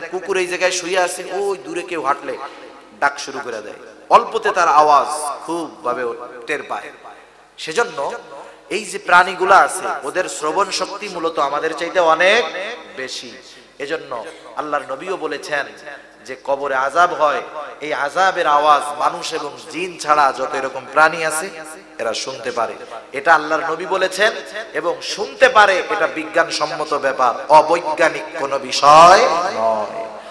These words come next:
এজন্য দেখেন, মৃত্যুর ভয় আমাদের দরকার। মৃত্যুর ভয়ের মাধ্যমে আখেরাত সুন্দর হয়।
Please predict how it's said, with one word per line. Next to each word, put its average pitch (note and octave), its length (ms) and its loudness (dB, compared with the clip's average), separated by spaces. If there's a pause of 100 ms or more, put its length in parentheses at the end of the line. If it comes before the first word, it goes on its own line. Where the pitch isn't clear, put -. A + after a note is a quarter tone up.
(300)
এজন্য F#3+ 300 -6
দেখেন, D3+ 320 -2 (200)
মৃত্যুর F3+ 360 -10
ভয় C#3 220 2
আমাদের C#3 340 -4
দরকার। A#2+ 380 -4 (880)
মৃত্যুর F3 380 -8
ভয়ের D#3+ 300 4
মাধ্যমে D#3+ 400 -2
আখেরাত C3 480 0
সুন্দর C3 340 -10
হয়। G#2+ 260 -8